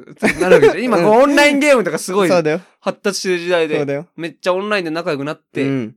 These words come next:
Speaker 1: いざリアルで会いますってなってさ。
Speaker 2: で、リアルで会ってもね、ネット用語で呼ぶ
Speaker 1: そう、ネット用語じゃん。
Speaker 2: 安倍さん。
Speaker 1: そう、安倍さんじゃん、多分。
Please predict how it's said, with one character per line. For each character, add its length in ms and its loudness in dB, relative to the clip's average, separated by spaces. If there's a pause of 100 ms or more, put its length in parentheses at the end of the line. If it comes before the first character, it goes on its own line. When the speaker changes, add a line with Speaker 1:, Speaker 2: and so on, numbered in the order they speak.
Speaker 1:
い 160 -16
ざ 100 -2
リ 160 -2
ア 80 0
ル 60 -6
で 80 -10
会 140 -10
い 20 -14
ま 160 -10
す 100 -20
っ 40 -20
て 60 -16
な 60 -12
っ 40 -20
て 120 -16
さ。 60 -6
Speaker 2:
で、 20 -2
リ 140 -4
ア 20 4
ル 80 2
で 60 0
会 20 -6
っ 60 -8
て 80 -12
も 100 -10
ね、 300 -6
ネ 160 -8
ッ 120 -8
ト 160 -2
用 160 2
語 120 -6
で 80 -6
呼 80 0
ぶ 40 -2
Speaker 1:
そ 60 2
う、 0 -
ネ 0 -
ッ 60 -2
ト 100 0
用 140 6
語 100 0
じ 80 -10
ゃ 40 -16
ん。 120 -20
Speaker 2:
安 180 -2
倍 120 0
さ 240 2
ん。 80 -10
Speaker 1:
そ 100 -4
う、 60 -6
安 100 -2
倍 80 -4
さ 160 0
ん 80 -4
じ 80 -4
ゃ 60 -4
ん、 20 -20
多 140 -6
分。 340 -6